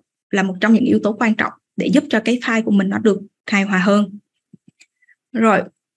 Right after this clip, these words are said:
mình sẽ đi nhanh về một cái, ờ, principle khác gọi là contrast. Cái này thì, ờ, mình nghĩ là các bạn graphic design sẽ, sẽ, sẽ nắm rất là chắc, đó là về độ tương phản. Thì,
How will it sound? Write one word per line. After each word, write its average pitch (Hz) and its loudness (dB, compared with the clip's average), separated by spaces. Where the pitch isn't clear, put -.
mình 214 6
sẽ - -2
đi 262 4
nhanh 285 4
về 247 2
một 185 0
cái, 202 -2
ờ, 202 -2
principle 285 4
khác 330 -2
gọi - -10
là 202 -2
contrast. 220 -4
Cái 254 2
này 269 4
thì, 202 4
ờ, 185 0
mình 202 6
nghĩ 190 4
là 269 4
các 330 -4
bạn - -4
graphic 254 2
design 214 4
sẽ, - -6
sẽ, 226 -10
sẽ 208 -2
nắm 220 2
rất 330 -2
là 226 2
chắc, - -6
đó 247 0
là 226 2
về 202 0
độ - 0
tương 262 6
phản. - -4
Thì, 226 2